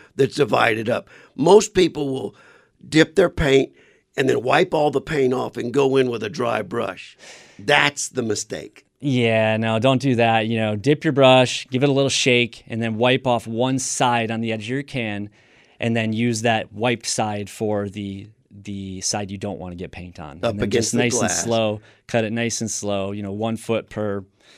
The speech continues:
Speaker 2: five seconds or
Speaker 1: And
Speaker 2: so.
Speaker 1: good, good paint will just extract itself right out of the bristles and lay itself down.
Speaker 2: Good brush, too.
Speaker 1: A good brush.
Speaker 2: Spend the money on a
Speaker 1: And
Speaker 2: tw-,
Speaker 1: what does a
Speaker 2: tw-,
Speaker 1: good brush cost? I, I know
Speaker 2: twenty,
Speaker 1: you're buying it.
Speaker 2: twenty dollars.
Speaker 1: It is.
Speaker 2: Yeah.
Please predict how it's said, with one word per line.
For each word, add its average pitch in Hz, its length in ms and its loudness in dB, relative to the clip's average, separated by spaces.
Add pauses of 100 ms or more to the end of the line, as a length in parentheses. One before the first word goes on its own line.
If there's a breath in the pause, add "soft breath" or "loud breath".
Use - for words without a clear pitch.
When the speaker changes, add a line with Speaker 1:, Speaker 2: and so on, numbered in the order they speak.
(220 soft breath)
Speaker 2:
five 104 360 -8
seconds 98 460 -10
or - 60 -8
Speaker 1:
And 160 160 0
Speaker 2:
so. - 140 -8
Speaker 1:
good, - 200 0
good 156 300 0
paint 151 320 0
will 127 140 -2
just 120 260 -4 (500)
extract 143 720 -2
itself 101 440 -6
right 123 380 -2
out 143 240 0
of 160 80 -10
the 165 60 -4
bristles - 560 -4 (460 soft breath)
and 110 160 2
lay 113 300 -2
itself 113 480 -6
down. 92 320 -10 (320)
Speaker 2:
Good 101 180 -8
brush, 90 380 -8
too. 82 180 -10
Speaker 1:
A 117 100 -2
good 127 280 0
brush. 139 480 0
Speaker 2:
Spend 107 280 -8
the 107 60 -6
money 98 280 -8
on 92 100 -12
a 90 180 -14
Speaker 1:
And 151 140 4
Speaker 2:
tw-, 147 40 0
Speaker 1:
what 165 120 4
does 143 160 -2
a 143 60 -2
Speaker 2:
tw-, - 20 -10
Speaker 1:
good 131 200 -2
brush 127 280 -2
cost? 104 280 -10
I, 123 300 2
I - 40 4
know 127 100 2
Speaker 2:
twenty, 135 160 4
Speaker 1:
you're 123 80 4
buying 113 240 0
it. 107 120 -6
Speaker 2:
twenty 147 220 -2
dollars. 107 480 -4
Speaker 1:
It 127 100 0
is. 135 280 2
Speaker 2:
Yeah. 104 180 -4